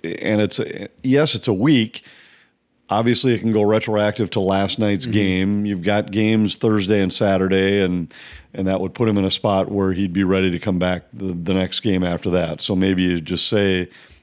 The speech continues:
Speaker 1: "Let's just not take any chances. We'll sit him for a week."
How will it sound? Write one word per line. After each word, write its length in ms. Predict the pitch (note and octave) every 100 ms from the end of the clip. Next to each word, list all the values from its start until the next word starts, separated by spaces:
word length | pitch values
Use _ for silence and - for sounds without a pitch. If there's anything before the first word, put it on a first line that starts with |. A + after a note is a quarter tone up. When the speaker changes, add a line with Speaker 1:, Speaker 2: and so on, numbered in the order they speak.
| _ G#2
Speaker 1:
"Let's 160 | F#2
just 180 | - F#2
not 160 | G2+ -
take 200 | G2+ F2
any 160 | E2+
chances. 720 | - A#2 A2 - G#2+ F#2+ F2 - _ _ _ -
We'll 380 | F2+ E2+ E2+ D2+ _ _
sit 260 | - C3+ A2
him 140 | G#2
for 140 | A2+
a 60 | G2
week." 500 | G#2+ B2 B2 -